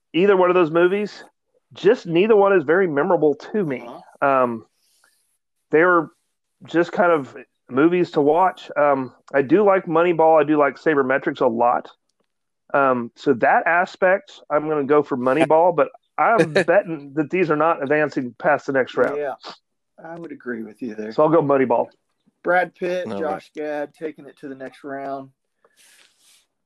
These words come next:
Speaker 2: Moneyball. All right, let's go to the five versus the twelve seed,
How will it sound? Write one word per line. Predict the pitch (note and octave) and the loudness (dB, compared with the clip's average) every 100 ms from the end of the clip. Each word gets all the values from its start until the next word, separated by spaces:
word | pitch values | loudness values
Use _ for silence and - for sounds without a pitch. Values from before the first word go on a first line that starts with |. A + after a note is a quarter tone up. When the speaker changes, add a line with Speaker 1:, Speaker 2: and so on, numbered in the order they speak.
| _ | _
Speaker 2:
Moneyball. | B2+ C#3+ C#3 B2+ A#2+ | -10 -8 -6 -4 -4
All | A#2+ C#3+ | -4 -6
right, | F3+ D3+ | -6 -6
let's | C#3 D3+ | -12 -20
go | _ E3+ E3 _ | _ -12 -12 _
to | F3 E3+ E3+ | -18 -18 -18
the | D#3+ D#3+ D#3 _ | -14 -14 -16 _
five | D#3 D#3+ E3+ F3+ | -6 -4 -6 -6
versus | D#3 F3 F3 F3 D3+ | -12 -14 -14 -20 -20
the | C#3+ | _
twelve | _ D#3+ F#3 A3 | _ -12 -10 -14
seed, | _ C#3 B2 C3 F3 | _ -18 -16 -16 -18